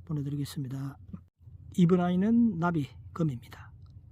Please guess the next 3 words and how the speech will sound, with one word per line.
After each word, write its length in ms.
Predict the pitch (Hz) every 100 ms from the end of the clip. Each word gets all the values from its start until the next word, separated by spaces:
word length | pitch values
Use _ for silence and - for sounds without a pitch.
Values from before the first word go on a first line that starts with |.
| -
사백십일 1300 | - - 165 160 156 147 - - - 151 - - - -
번입니다. 840 | 175 135 120 127 143 170 233 - - - - - - - - -
나비 340 | 175 170 165